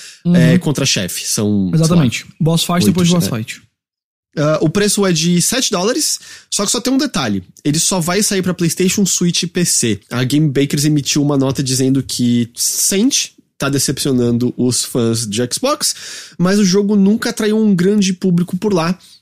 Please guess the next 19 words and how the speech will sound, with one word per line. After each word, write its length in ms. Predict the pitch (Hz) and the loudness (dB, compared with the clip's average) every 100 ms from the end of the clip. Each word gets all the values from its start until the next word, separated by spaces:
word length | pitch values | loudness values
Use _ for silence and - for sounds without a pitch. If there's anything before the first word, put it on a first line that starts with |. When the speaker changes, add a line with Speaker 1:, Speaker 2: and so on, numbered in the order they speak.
| _ | _
Speaker 2:
e 280 | 156 165 165 | 0 2 2
por 160 | - | 0
serem 240 | 165 220 214 | 2 4 4
Speaker 1:
Hum. 60 | |
Speaker 2:
um 40 | 170 | 4
estúdio 280 | - 151 151 | 0 -4 -4
pequeno, 340 | 160 160 151 | -4 -2 0
eles 140 | 147 | 0
optaram 380 | 156 - 147 143 | -2 -4 -2 -2
por 180 | 139 139 | -2 -4
se 160 | - 151 | -4 -4
focar 400 | - 147 135 131 | -4 -4 -2 0
em 40 | |
certas 300 | 135 123 123 | 0 -2 -4
plataformas. 800 | - 117 117 - 90 87 87 - - _ | -6 -4 -4 -2 -2 -2 -4 -8 -12 _
Speaker 1:
Tá 120 | - 427 | -8 0
bom, 180 | 180 220 | 2 2
né? 160 | 359 - - - - _ | 0 -6 -18 -20 -20 _
Ok. 400 | 302 - 160 220 | -10 -2 0 0